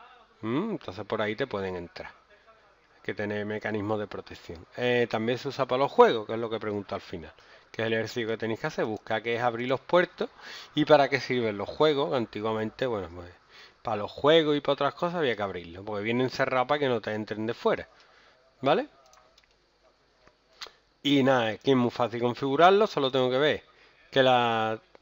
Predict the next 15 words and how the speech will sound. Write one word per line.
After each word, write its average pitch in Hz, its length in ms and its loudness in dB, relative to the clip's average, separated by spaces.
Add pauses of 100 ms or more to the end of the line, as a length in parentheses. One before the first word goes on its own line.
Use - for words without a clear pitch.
(560)
que 131 120 0
el 120 180 2
nat 143 380 2
está 117 800 0
activado, 165 680 4
que 190 100 0
está - 180 -4
activado 101 400 -4
siempre, 156 440 -4 (720)
y 135 80 -2
luego 160 200 8
el 185 60 4
forwarding, 185 800 4 (600)
servidores 131 480 0
virtuales, 113 540 -10